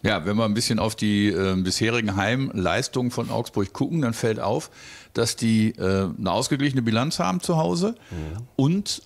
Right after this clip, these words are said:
Speaker 1: unter anderem gegen Hertha und gegen Bochum verloren haben, ne? Weil sie offensichtlich mit stehen-, gut stehenden, kompakten Mannschaften mehr Schwierigkeiten haben. Die haben Leverkusen geschlagen, die haben Gladbach geschlagen, die haben Frankfurt geschlagen zu Hause.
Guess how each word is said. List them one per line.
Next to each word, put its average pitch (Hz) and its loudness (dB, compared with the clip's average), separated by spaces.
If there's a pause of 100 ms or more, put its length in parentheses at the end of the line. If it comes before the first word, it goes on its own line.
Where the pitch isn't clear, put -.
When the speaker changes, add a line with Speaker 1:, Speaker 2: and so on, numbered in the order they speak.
Speaker 1:
unter 143 0
anderem 131 0
gegen 123 2
Hertha 117 0
und 131 -2
gegen 135 0
Bochum 170 -2
verloren 80 -2
haben, 123 -2 (680)
ne? 117 -2 (420)
Weil 110 0
sie - -4
offensichtlich 151 -2 (160)
mit 131 -2 (160)
stehen-, 131 0
gut 147 0
stehenden, 156 0
kompakten 151 -4
Mannschaften 151 0
mehr 120 4
Schwierigkeiten 156 2
haben. 151 2
Die 127 4
haben 104 4
Leverkusen 156 2
geschlagen, 160 0
die 143 0
haben 120 2
Gladbach 143 -2
geschlagen, 151 0
die 143 0
haben 131 0
Frankfurt 139 -2
geschlagen 143 0
zu 143 0
Hause. 143 0